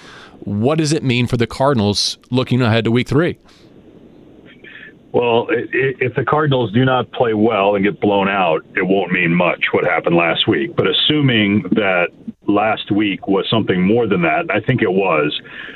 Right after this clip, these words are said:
Speaker 2: I think it's a, a realization, again, of what you were at one point last year. Seven and oh, ten and two, a lot of the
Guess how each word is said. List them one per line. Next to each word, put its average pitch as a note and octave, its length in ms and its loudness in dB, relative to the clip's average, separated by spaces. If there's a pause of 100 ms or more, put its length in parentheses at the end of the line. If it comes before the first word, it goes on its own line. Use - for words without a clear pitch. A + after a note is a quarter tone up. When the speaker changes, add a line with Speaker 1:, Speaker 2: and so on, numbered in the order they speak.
Speaker 2:
I G#2 100 -2
think B2 200 -2
it's A2+ 160 -2
a, G2+ 240 0
a G2+ 80 0
realization, G#2 1080 0 (200)
again, F#2+ 500 0
of F#2+ 320 0 (560)
what A#2 360 -2
you B2+ 180 2
were A2+ 340 2
at - 100 -6
one A#2 240 2
point G#2+ 300 2
last F#2+ 460 0
year. G#2+ 340 -2 (480)
Seven A#2 220 2
and A2 100 2
oh, G#2+ 240 2
ten A2 300 0
and G#2 240 2
two, G2+ 280 2
a G2 40 2
lot G2 180 2
of G2+ 60 2
the G2 100 0